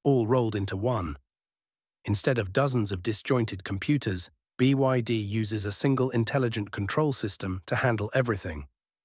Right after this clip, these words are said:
From braking to climate control, it's faster, safer, and more reliable, with built-in backups for every critical system. It also enables over-the-air updates, so your car gets smarter overnight,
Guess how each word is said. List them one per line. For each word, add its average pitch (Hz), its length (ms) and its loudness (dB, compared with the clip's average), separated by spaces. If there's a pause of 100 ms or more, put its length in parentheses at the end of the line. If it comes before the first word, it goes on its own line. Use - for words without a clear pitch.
(140)
From 95 220 -2
braking 123 420 2
to 127 100 -4
climate 127 380 0
control, 92 540 -4 (260)
it's 123 160 -2
faster, 131 600 0
safer, 127 520 0
and 123 120 4
more 127 220 4
reliable, 110 640 -2 (260)
with 104 160 0
built-in 120 440 0
backups 120 540 -2
for - 160 -6
every 117 280 0
critical 113 420 -2
system. 92 600 -4 (560)
It 123 100 4
also 139 320 2
enables 117 480 0
over-the-air 120 640 2
updates, 110 600 -6 (720)
so - 140 -2
your 107 220 0
car 127 300 0
gets 110 220 -4
smarter 131 480 0
overnight, 107 600 0